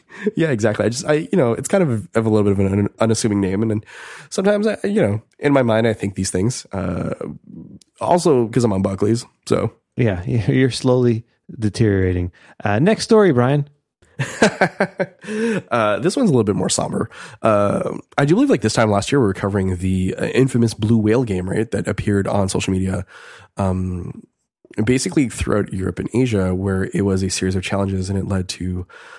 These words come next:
Speaker 1: uh, a number of children unfortunately killing themselves, um, as the end of the challenge progresses, right? 'Cause it starts innocuous, and then it gets, it gets more and more sinister.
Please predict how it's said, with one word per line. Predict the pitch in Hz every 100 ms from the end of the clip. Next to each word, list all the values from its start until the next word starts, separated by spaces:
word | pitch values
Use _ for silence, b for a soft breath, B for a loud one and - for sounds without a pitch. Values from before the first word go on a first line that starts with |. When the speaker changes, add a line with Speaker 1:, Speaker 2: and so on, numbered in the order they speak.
| B
Speaker 1:
uh, | - 95 -
a |
number | 107 104
of | 98
children | 107 104
unfortunately | 98 101 92 95
killing | 185 226
themselves, | 104 92 90 - - B B B 107
um, | 98 95 90 - -
as | 107 98
the | 95 98 -
end | 95
of |
the | 90
challenge | - 95 92 92
progresses, | - 98 110 95
right? | 92 95
'Cause | 110 95
it |
starts | 92 101 -
innocuous, | 92 101 - 92
and | -
then | -
it |
gets, | -
it | -
gets | 98 98
more | 98 95
and | 92
more | -
sinister. | - 107 - 92 98